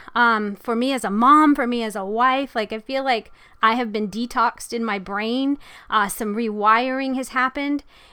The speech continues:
and I want to get to, to give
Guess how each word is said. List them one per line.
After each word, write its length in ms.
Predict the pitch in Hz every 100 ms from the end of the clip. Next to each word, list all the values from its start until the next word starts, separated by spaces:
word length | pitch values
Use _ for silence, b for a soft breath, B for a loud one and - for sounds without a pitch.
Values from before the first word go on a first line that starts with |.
| b
and 420 | 233 233 226 220 -
I 260 | 226 240 269
want 380 | 254 254 240 -
to 80 |
get 200 | 240 240
to, 240 | - 240 - -
to 120 | 254
give 260 | 190 247